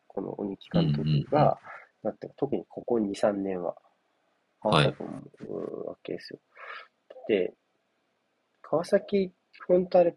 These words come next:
Speaker 1: ぽい選手の代表って一昔前は大島だったはずですよね。多分。
Speaker 2: 間違いない。はい。
Speaker 1: うん。けど、もう今は多分田中碧とか森田とか、立花田みたいな選手をイメージするわけですよ。ね。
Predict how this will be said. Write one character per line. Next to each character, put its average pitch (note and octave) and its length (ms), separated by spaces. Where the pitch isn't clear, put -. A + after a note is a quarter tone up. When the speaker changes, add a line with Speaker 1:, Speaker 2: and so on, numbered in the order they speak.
Speaker 1:
ぽ D3 80
い C3 40
選 B2 180
手 F2+ 120
の E2 60
代 F#2+ 240
表 G2+ 180
っ - 20
て G2 80
一 - 200
昔 F3 380
前 F2+ 180
は - 240
大 C3+ 160
島 E3+ 260
だ D#3+ 100
っ - 140
た - 80
は F#2+ 100
ず - 180
で G#2 80
す - 120
よ F2+ 60
ね。 - 120
多 G#2 120
分。 - 180
Speaker 2:
間 F2+ 120
違 D2+ 300
い C#2 40
な - 120
い。 - 60
は - 240
い。 C#2 100
Speaker 1:
う A2 80
ん。 F#2 340
け E3 140
ど、 E3+ 400
も D#3 160
う C#3 40
今 E3 160
は F#2 140
多 A2 140
分 F2+ 180
田 - 140
中 A2 280
碧 F#2+ 140
と - 120
か F#2 100
森 G2 240
田 - 100
と - 140
か、 - 180
立 A2 180
花 B2+ 160
田 F2 80
み E2+ 120
た - 100
い - 20
な G#2 60
選 - 160
手 - 180
を F#2+ 40
イ G2 40
メ F#2 60
ー F2+ 40
ジ - 100
す - 140
る - 100
わ - 100
け - 80
で - 60
す - 100
よ。 A2+ 60
ね。 C#3 160